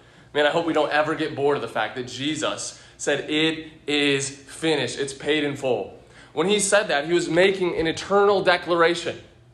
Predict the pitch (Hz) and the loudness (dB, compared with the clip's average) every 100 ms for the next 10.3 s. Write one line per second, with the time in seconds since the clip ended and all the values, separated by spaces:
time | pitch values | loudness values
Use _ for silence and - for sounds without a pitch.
0 | _ _ _ _ - 147 151 190 185 196 | _ _ _ _ -8 -4 2 2 2 0
1 | 196 - - 190 170 117 - - - _ | -2 -4 0 0 0 -2 -12 -16 -18 _
2 | _ _ - 127 185 190 190 190 190 190 | _ _ -8 0 2 4 2 2 0 2
3 | 175 185 180 170 165 170 - 139 98 - | 6 6 6 4 2 0 0 -8 -12 -14
4 | - - - - - 180 202 214 185 202 | -20 -20 -20 -2 4 6 6 4 2 -2
5 | 185 185 190 190 - 175 120 117 - _ | -2 -2 -2 -4 -4 -4 -6 -14 -20 _
6 | 165 180 202 214 214 196 196 190 175 143 | 4 6 6 4 0 0 0 0 0 -2
7 | 123 - - - 175 196 214 214 214 214 | -4 -16 -10 2 4 4 2 -2 -4 -6
8 | 214 180 143 123 - _ 160 175 202 220 | -4 -4 -4 -10 -16 _ 0 2 4 2
9 | 226 226 196 196 190 165 139 - 180 208 | 0 -2 0 -2 -2 -8 -10 -10 -2 0
10 | 220 214 | 0 -2